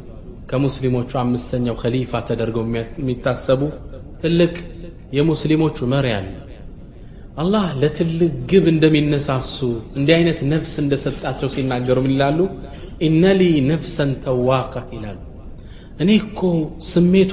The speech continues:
ማይቆረጥ ትልቅ እሳቦት ያላት ነፍስ አላህ ሰጥቶኛል» ይላሉ። መጀመሪያ ይላሉ፣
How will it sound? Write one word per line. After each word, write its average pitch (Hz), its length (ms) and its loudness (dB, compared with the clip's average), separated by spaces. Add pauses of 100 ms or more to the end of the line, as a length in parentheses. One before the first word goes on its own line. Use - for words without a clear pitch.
(120)
ማይቆረጥ 135 880 0 (840)
ትልቅ 202 480 0
እሳቦት 170 640 2
ያላት 165 580 0 (500)
ነፍስ 156 480 2
አላህ 123 320 -2
ሰጥቶኛል» 113 640 -6
ይላሉ። 95 240 -12 (2500)
መጀመሪያ 214 560 8
ይላሉ፣ 113 320 4